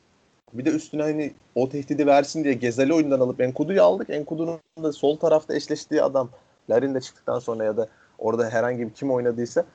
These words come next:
Atakan oldu. Atakan müthiş maç çıkarttı. Ona sonra en son değineceğim.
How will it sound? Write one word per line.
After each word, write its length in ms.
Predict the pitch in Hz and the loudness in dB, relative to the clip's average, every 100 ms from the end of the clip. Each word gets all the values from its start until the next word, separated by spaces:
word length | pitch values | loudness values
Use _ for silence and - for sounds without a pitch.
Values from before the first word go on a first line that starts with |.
| - | -8
Atakan 360 | 110 - 180 143 | -4 -2 0 -2
oldu. 180 | 131 | 0
Atakan 300 | 139 143 135 | 0 0 -4
müthiş 280 | 131 123 127 | -4 -8 -10
maç 200 | 101 98 | -10 -10
çıkarttı. 420 | - - 107 - | -10 -8 -6 -4
Ona 140 | 147 120 | -4 -4
sonra 260 | 120 110 | -6 -4
en 140 | - 131 | -2 -2
son 220 | - 101 | -2 -6
değineceğim. 380 | 101 101 135 | -6 -6 -4